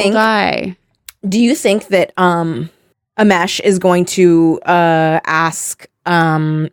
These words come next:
Speaker 1: I forgot her name, his girlfriend, um,
Speaker 2: Mitsuki?
Speaker 1: Kitsuki, to, uh, assisted suicide him, to do-, Doctor Kevorkian him?
Speaker 2: No.
Speaker 1: You don't think so?
Speaker 2: No.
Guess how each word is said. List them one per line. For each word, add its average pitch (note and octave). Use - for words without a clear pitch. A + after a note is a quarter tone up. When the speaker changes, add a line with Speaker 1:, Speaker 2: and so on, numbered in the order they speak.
Speaker 1:
I D#3+
forgot -
her F3
name, D#3+
his E3
girlfriend, E3+
um, E3+
Speaker 2:
Mitsuki? G3+
Speaker 1:
Kitsuki, E3+
to, E3
uh, C#3
assisted F#3
suicide F3+
him, G3+
to -
do-, E3+
Doctor F3+
Kevorkian F3
him? G3
Speaker 2:
No. D#3
Speaker 1:
You A3
don't D4
think D4+
so? G#4+
Speaker 2:
No. E3